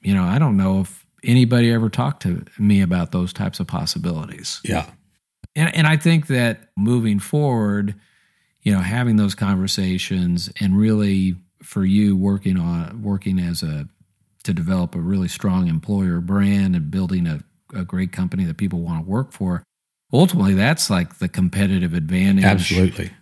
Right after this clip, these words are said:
Speaker 1: when you consider the labor shortage.
Speaker 2: Yep. That's what I always say. If we can be the best at the hardest thing, we separate ourselves the most from
Speaker 1: Mm-hmm.
Speaker 2: the competition. So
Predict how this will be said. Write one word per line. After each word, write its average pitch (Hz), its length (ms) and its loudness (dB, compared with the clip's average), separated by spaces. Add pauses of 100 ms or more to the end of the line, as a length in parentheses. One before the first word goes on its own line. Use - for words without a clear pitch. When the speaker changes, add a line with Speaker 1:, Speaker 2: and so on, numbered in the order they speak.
(140)
Speaker 1:
when 104 840 2 (320)
you 101 200 2
consider 98 1040 -2
the 101 120 0
labor 143 360 0
shortage. - 360 -10 (100)
Speaker 2:
Yep. 104 260 0 (480)
That's 104 160 -4
what 107 120 2
I - 20 2
always 101 220 0
say. 107 180 2
If 82 100 -6
we 117 140 2
can 110 160 2
be 110 100 6
the 95 140 2
best 98 420 0
at 95 100 -4
the - 80 -8
hardest 95 560 -2
thing, 82 380 -2 (480)
we 104 120 -4
separate 92 540 0
ourselves 82 460 -4
the 87 80 -8
most 82 500 -6 (120)
from 87 160 -2
Speaker 1:
Mm-hmm. 117 80 0
Speaker 2:
the 104 100 -2
competition. - 580 -4
So - 340 -10